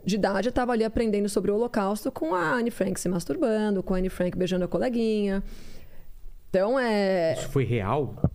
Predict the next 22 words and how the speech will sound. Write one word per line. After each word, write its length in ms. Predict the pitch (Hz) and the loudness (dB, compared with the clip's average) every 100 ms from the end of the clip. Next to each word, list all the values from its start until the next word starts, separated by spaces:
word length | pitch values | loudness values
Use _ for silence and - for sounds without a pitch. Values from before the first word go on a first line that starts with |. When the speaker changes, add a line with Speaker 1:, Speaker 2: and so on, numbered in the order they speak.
| - | 0
Speaker 1:
Real, 340 | 240 240 240 | 2 2 2
esse, 100 | 202 220 196 | 2 2 2
Speaker 2:
Distribuíram? 20 | |
Speaker 1:
esse, 160 | - 233 220 208 190 202 | 2 2 4 2 2 0
esse, 140 | - | 0
esse 160 | 175 190 | 0 2
livro 220 | 196 254 | 2 2
existe, 360 | 202 220 214 165 | 2 0 0 -2
esse 140 | 165 | 0
gibi, 180 | 170 - | 0 0
esse, 600 | 175 170 190 180 175 - | 0 0 0 0 0 -4
é, 260 | - - 170 | -2 -2 0
é 60 | |
um 160 | 196 214 | 2 2
livro, 300 | 196 247 220 | 2 0 0
assim, 220 | 190 - | 0 0
em 80 | 220 | 0
forma 240 | 208 202 | 0 0
de 280 | 196 202 190 | 0 2 2
história 240 | 180 - 190 | 0 0 0
em 40 | |
quadrinho. 420 | 196 180 180 170 | 0 0 0 0